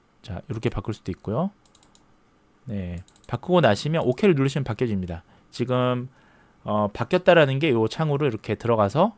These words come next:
이제 요 카운터가 바뀐 거 우리가 알 수 있습니다. 자, 이번에는 훈련 검증용 데이터를 분할해 보도록 하겠습니다. 자, 여기 두 번째 보시면, 네, 클래스-,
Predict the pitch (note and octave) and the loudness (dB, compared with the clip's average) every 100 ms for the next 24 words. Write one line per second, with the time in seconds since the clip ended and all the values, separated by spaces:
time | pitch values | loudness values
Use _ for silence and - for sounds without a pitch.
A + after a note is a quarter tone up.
0 | _ - G2+ G#2 G#3 A3 G#3 E3+ - G2+ | _ -8 -6 -2 0 2 0 -2 -4 -8
1 | B2 A2+ F#2+ G2 F2 F2+ E2+ - - - | -6 -4 -4 -4 -8 -10 -16 -16 -20 -20
2 | _ _ _ _ _ _ _ - - - | _ _ _ _ _ _ _ -20 -20 -20
3 | - - - - B2+ E3 G#3+ G#3 A#3+ G2 | -20 -20 -10 2 4 6 6 4 2 0
4 | - - - - C4+ C#4 C#4 B2+ B2 C#3+ | -8 -20 -14 -2 4 4 4 -2 -2 -4
5 | D3 C#3+ C3+ A2 A2 A2 A2 F3 A#3+ _ | -2 -4 -2 -2 -2 -2 0 -2 -4 _
6 | _ - - A#2 E3+ G3+ F#3+ F3 E3+ D#3+ | _ -10 -2 2 4 4 4 4 4 2
7 | D3+ C#3+ B2 D3 G2 _ - - - A#2 | 0 -4 0 0 0 _ -20 -14 -2 -2
8 | B2+ C3 C#3 F3 F#3 D#3+ D3 D3 C#3 F3+ | 0 -2 0 2 2 2 0 0 2 2
9 | B2 F#2 _ - - - A2 G2+ - D#3 | 2 -2 _ -20 -20 -8 -6 -6 0 0
10 | E3 - | 0 -4